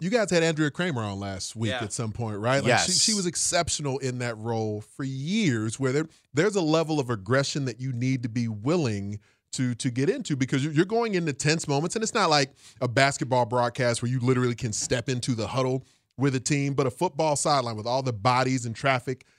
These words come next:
Speaker 1: that's roaming around there, and whether it is a player going into the blue injury tent or if it is a, an interaction with a coach and a player on the sideline. And, I mean, honestly, just, just, you know,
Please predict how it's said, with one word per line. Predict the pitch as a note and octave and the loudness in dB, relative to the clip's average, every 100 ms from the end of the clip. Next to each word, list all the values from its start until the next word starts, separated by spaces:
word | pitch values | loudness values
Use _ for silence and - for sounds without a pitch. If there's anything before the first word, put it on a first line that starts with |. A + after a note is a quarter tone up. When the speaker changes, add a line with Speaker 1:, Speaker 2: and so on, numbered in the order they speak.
| _ | _
Speaker 1:
that's | A#2+ - | -6 -2
roaming | B2+ C3 B2 | 0 0 -2
around | A2 A#2+ C3+ C3+ C3 | -2 2 2 2 2
there, | C3 | 0
and | A#2 | 0
whether | A2+ B2+ B2 | 0 0 0
it | |
is | B2+ B2 | 0 0
a | |
player | A2+ - C3 | -4 -2 -2
going | B2+ B2+ B2+ | 0 -2 -2
into | B2+ B2 | -2 -4
the | |
blue | A2 B2 B2 | -4 -2 0
injury | C#3+ C3 C#3 | 0 0 -2
tent | C3 C#3+ C3+ - _ - | -2 -2 -2 -8 _ -6
or | B2 | -4
if | C3+ | 0
it | C3 | 2
is | C3+ | 2
a, | A#2 C3 | 0 -6
an | B2 | -6
interaction | C3+ C3 B2+ B2+ C#3 | -2 0 0 -2 -6
with | A2+ | -8
a | |
coach | A2 C#3 C#3 | -4 -2 -2
and | C3+ | -4
a | |
player | A#2+ D3+ C#3 C#3 C3+ - _ | -2 2 2 2 0 -12 _
on | B2+ B2+ | -4 -2
the | A2+ | 0
sideline. | - C3+ C#3 C3+ C#3 C3+ C3+ - _ | 4 4 4 2 2 2 0 -6 _
And, | - D3 B2+ | 2 2 2
I | |
mean, | A#2+ A2 | -4 4
honestly, | C#3+ A#3 C3+ B2+ | 4 4 0 -2
just, | C3 B2 | -2 -4
just, | C3+ B2+ F3 | -6 -8 -8
you | F3 | -4
know, | G#2+ | -4